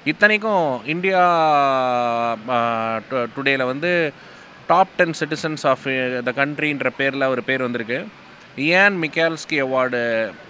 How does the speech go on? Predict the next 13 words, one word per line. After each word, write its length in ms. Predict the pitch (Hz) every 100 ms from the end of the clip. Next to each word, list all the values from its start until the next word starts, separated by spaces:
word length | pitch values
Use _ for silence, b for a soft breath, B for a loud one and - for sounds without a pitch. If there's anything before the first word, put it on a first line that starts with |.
| - -
வாங்கினவர். 640 | 120 131 151 139 120 120 190 - - B B B -
அப்புறம் 240 | 143 175 165
zero 260 | 151 208 240
degree 300 | 202 180 185
பல 340 | - 151 170 170
அமெரிக்கன் 460 | 160 196 202 190
யூனிவர்சிட்டிஸ்லயும் 920 | 165 165 165 156 156 139 143 151 180 165
கேரளா 340 | 156 175 180
யூனிவர்சிட்டிஸ்லயும் 880 | 165 151 143 135 143 131 - 165 190 -
ஸ்டடீஸ்க்கு 500 | 139 175 269 - 190
வச்சிருக்கிற 420 | 151 170 156 156
ஒரு 120 | 127 117
book. 300 | 123 135 175